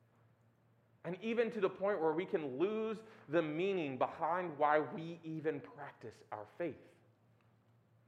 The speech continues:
We can lose the meaning behind why we are called to do no harm or to do good if we do not attend to these ordinances, if we do not grow in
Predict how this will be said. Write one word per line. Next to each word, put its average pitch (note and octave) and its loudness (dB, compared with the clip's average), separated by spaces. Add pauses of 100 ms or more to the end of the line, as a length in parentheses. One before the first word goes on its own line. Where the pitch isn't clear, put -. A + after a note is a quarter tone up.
(320)
We G3 0
can F#3+ 0
lose G#3+ 2
the F3 0
meaning F3+ 0
behind D3+ 4
why E3 8
we D#3+ 0
are D3 6
called F3 4
to C#3+ 0
do C3+ -6
no B2+ 0
harm C3 -4 (960)
or C#3+ 4
to C#3+ -6
do B2 -6
good A2+ 2 (1800)
if A#2 -12
we C#3+ -4
do F#3 -8
not D3+ -2
attend B2+ -8
to B2 -16
these B2 -8
ordinances, B2 -2
if A2 -12
we C3+ -8
do D3 -6
not D3+ -2
grow C3 4
in A#2 -6